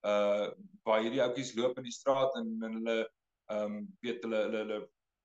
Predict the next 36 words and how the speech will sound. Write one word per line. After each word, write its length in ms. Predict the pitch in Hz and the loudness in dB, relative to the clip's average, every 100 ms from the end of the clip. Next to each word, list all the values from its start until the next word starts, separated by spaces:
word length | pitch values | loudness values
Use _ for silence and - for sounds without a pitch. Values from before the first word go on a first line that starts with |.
| _ | _
daag 300 | - 117 117 | 2 2 2
mekaar 320 | 127 127 135 - | -2 6 6 6
uit 260 | 135 - | 2 0
en 300 | 110 101 95 - _ | -8 -10 -12 -20 _
sit 200 | - 117 | -12 -10
geld 300 | - 127 123 | 0 4 4
op 100 | 127 | 4
die 140 | 123 113 | -4 -2
ding 220 | 117 113 | -2 -2
en 100 | 98 | -4
die 340 | 95 - _ 98 | -10 -18 _ -6
hond 160 | 110 113 | -6 -6
wat 180 | 117 117 | -4 -4
wen 200 | 110 110 | -4 -4
kry 140 | 110 | -4
die 160 | 107 - | -6 -2
geld. 320 | 123 110 - - _ _ _ _ - | 2 2 0 -10 _ _ _ _ 0
So 100 | 135 | 4
daar's 300 | 120 123 - | 6 6 4
sulke 200 | 160 - | -2 -6
goed 160 | 151 | -6
wat 160 | 123 - | -4 2
ook 180 | - - | 4 6
nog 180 | 262 - | 4 2
gebeur 400 | - - 196 190 190 - | -4 -6 -6 -6 -10 -16
is. 140 | - - _ - _ _ _ _ | -18 -20 _ -20 _ _ _ _
Ehm, 480 | 113 120 123 123 120 - _ _ _ _ _ _ _ _ _ _ _ _ _ _ _ _ - | 4 8 8 6 2 -8 _ _ _ _ _ _ _ _ _ _ _ _ _ _ _ _ 2
so 60 | |
ja, 180 | 180 175 196 | 8 10 8
ek, 120 | 180 180 | 6 2
ek, 160 | 180 175 | -2 -2
ek 40 | |
hoor 160 | 180 208 | -2 -2
wat 80 | 196 | -4
jy 80 | 185 | -6
sê, 180 | 165 | -4